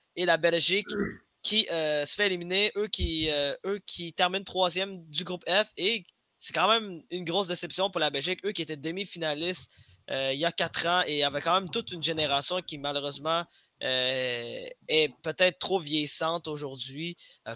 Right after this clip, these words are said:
plus que celle de la Croatie qu'on avait beaucoup parlé de, de, de ce groupe, euh, des, des Croates qui, qui est assez âgé également. Mais, euh, pour revenir, euh,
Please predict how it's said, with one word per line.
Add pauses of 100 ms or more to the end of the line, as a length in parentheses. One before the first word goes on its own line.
plus
que
celle
de
la
Croatie
qu'on
avait
beaucoup
parlé
de,
de,
de
ce
groupe,
euh,
des,
des
Croates
qui,
qui
est
assez
âgé
également. (480)
Mais, (240)
euh,
pour
revenir,
euh,